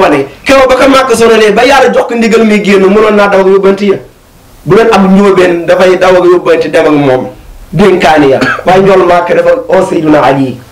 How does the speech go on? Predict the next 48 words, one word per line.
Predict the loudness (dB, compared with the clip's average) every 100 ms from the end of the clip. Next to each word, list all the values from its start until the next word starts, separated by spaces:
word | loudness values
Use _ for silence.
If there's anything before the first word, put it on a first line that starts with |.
| -20 -4
ibn | 0
Abi | 2 0 0
Talib. | 0 -2 -4 -12 -8 -2
Na | 0
ko | 0
xool | 0 -2
xam | 0 0
nga |
lan | 0 0
la? | -4 -10 -20 -14 -4
Tëddal | -2 0 0 0 -6 -14 -20 -8
ci | -2
lal | 0 0
bi | 0
may | 2 2
tëdd, | 0 0
nga | 0 0
tëddee | 0 0 0
comme | 0 0
ni | 0
may | 0
tëddee. | -2 -4 -6 -12 -14 -20 -20 -6
Waaye | 0 0 0 -2 -6 -6
ma-, | -2 0 0 0
mbàjj | 0 0 -2 -2
gii | 0
lay | 2 2 2
sàngoo, | 0 0 0 0
sàng | 0 0 -2
ko. | -4 -10 -12 -20 -16 -4
Xoolal | 0 0 0 -2
dénkaane | -2 0 2 2 0 0 2
bi | 2
diwa | 2 2 2
ko | 0
moom, | 0 -2 0
dénkaane | 0 2 0 0
bi | -2 -2
diwa | 0 0
ko | 0 0
moom, | 0
diwa | 0 0
ko | 0
moom, | 0 -2 -6 -6
maa | -2 0
ngi | 0 0
dem. | -4 -8 -18 -20 -20 -20 -12 -2
Xoolal | 0 0 0